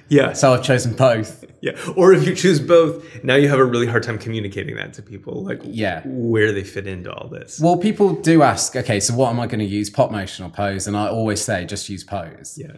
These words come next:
Speaker 2: Because then you'll know when you need Pop Motion.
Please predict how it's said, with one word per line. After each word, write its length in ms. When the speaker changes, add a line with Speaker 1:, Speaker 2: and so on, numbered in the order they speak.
Speaker 2:
Because 340
then 200
you'll 160
know 240
when 140
you 60
need 200
Pop 180
Motion. 520